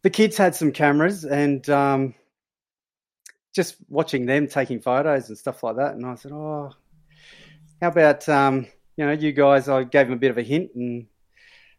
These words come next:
said, uh, "I wouldn't mind a camera for Father's Day." So they, uh, helped me out and got a camera. And, um,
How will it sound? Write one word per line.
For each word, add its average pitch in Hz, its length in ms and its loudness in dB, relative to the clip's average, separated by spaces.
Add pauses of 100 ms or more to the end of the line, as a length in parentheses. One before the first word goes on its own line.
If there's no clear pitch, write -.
(120)
said, 131 320 -8
uh, 135 280 0
"I - 20 0
wouldn't 139 200 -2
mind 135 160 2
a 120 40 -6
camera 151 400 0
for 120 120 -12
Father's 156 380 0
Day." 120 240 0
So 131 180 -4
they, 127 340 0
uh, 120 260 -2 (960)
helped 143 180 -8
me 127 120 -8
out 151 160 -8
and 131 140 -10
got 131 120 -6
a 120 80 -4
camera. 160 460 -6
And, 123 220 -6
um, 127 400 -4